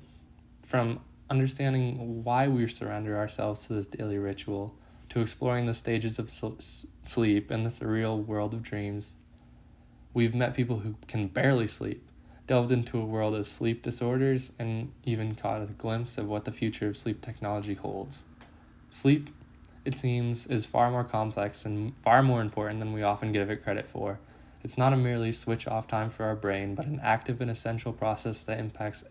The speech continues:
every aspect of our lives, our physical health, our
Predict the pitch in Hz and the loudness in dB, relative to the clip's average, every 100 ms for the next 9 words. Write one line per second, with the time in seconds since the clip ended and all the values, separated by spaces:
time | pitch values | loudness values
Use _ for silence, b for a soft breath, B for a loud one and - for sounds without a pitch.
0 | - 123 120 120 120 113 113 - 110 107 | -8 -4 -2 0 2 2 2 -2 -6 -2
1 | 104 101 101 98 104 107 - B B B | 0 0 0 -2 -4 -6 -14 B B B
2 | 107 135 135 135 123 107 101 - 110 | 2 2 2 0 -2 0 0 -2 -2